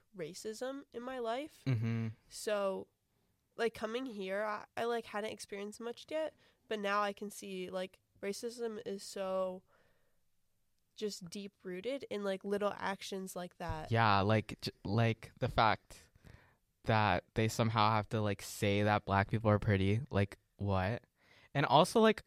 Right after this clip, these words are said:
Speaker 2: apparently whoever, like, made the account was using mutual aid, which is basically money for, like, low-income people, but then they said that they're upper middle class. So they're also taking money away from, like, students. Hella problematic.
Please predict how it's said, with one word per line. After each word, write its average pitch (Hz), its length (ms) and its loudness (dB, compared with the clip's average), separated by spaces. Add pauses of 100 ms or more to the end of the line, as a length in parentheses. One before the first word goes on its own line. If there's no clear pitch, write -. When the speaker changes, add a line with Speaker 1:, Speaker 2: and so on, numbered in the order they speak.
Speaker 2:
apparently 139 520 6
whoever, 139 380 8
like, 127 160 4
made 110 200 4
the 110 80 4
account 98 340 2
was 110 340 2
using 113 560 4 (880)
mutual 120 480 6
aid, 104 380 6
which 113 220 4
is 117 80 4
basically 123 340 4
money 110 300 6
for, 110 160 0
like, 104 120 2
low-income 104 480 0
people, 151 300 -2
but 139 180 0
then 123 140 4
they 117 140 4
said 101 320 2
that 95 180 2
they're 95 200 2
upper 92 220 0
middle 92 220 0
class. 82 420 0
So 101 680 4 (600)
they're 120 160 10
also 131 280 8
taking 143 360 4
money 110 220 4
away 104 220 0
from, 107 260 -8
like, 98 200 -8
students. 90 800 -8 (800)
Hella 117 220 -2
problematic. 101 840 -2